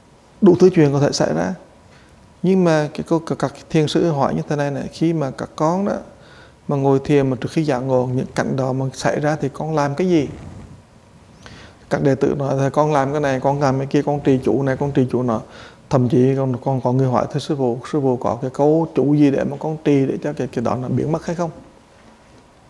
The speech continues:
Thì cái vị thiền sư, ngài rất là sáng suốt. Ngài kể chuyện là tuy ta không biết Đức Phật thấy cái chuyện gì, nhưng mà nếu mà kinh nghiệm của ta đó, thì những cái chuyện đó tới đó, hiện ra đó,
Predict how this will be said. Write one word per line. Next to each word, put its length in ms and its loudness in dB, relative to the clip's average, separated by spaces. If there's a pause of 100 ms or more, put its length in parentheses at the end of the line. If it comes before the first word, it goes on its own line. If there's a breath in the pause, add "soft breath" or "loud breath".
(1160 loud breath)
Thì 200 4
cái 120 2
vị 140 4
thiền 220 0
sư, 460 2 (220)
ngài 360 -2 (460)
rất 260 0
là 100 2
sáng 240 -4
suốt. 220 -4 (1040 soft breath)
Ngài 140 2
kể 360 2
chuyện 240 2
là 160 0
tuy 260 4
ta 180 2
không 240 2
biết 140 6
Đức 140 2
Phật 220 0 (760)
thấy 140 -4
cái 160 -4
chuyện 240 2
gì, 140 4
nhưng 300 0
mà 140 -2 (540 loud breath)
nếu 440 4 (420 loud breath)
mà 120 0
kinh 220 2
nghiệm 220 2
của 80 -2
ta 240 -2
đó, 100 -2 (180)
thì 100 -4
những 160 -2
cái 160 -2
chuyện 180 4
đó 100 2
tới 320 2
đó, 100 0 (920 soft breath)
hiện 300 6
ra 220 2
đó, 100 0